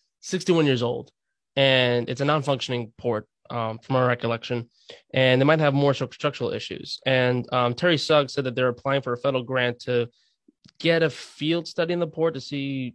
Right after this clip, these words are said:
where it is. And they said that the, the deadline for that is May twelfth. And that's one thing. But the other thing to answer your question about is, like, why now?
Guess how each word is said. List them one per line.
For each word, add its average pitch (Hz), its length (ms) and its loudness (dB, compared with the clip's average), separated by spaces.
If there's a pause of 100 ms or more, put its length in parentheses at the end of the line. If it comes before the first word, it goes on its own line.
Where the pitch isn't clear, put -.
(160)
where 127 260 -4
it 123 80 -4
is. 131 240 -2
And 131 100 -6
they 127 60 -4
said 139 160 -4
that 131 100 -4
the, 120 280 -2
the 120 180 -2
deadline 127 320 0
for 127 120 -6
that 120 100 -2
is 117 160 -4
May 117 100 -2
twelfth. 120 420 0 (720)
And 135 400 2
that's 147 180 2
one 143 200 0
thing. 170 180 -2
But 139 140 -4
the 135 80 -2
other 151 160 0
thing 156 240 -4
to 147 100 -6
answer 131 200 -6
your 123 80 -10
question 123 340 -4
about 135 260 0
is, 120 220 -2
like, 117 140 -6
why 120 220 -2
now? 123 380 0